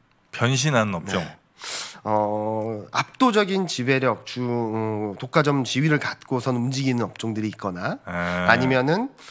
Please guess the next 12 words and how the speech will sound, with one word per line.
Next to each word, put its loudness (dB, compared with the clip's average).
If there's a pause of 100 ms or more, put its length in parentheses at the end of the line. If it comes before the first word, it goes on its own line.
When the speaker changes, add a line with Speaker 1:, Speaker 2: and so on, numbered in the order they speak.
(140)
Speaker 2:
어, -4
시장에서 2
좀 0
주목을 2
못 -4
받았던, 2 (300)
그러니까 2
우리나라에서는 4
주목을 2
받았지만 2
글로벌리 0
Speaker 1:
네. -16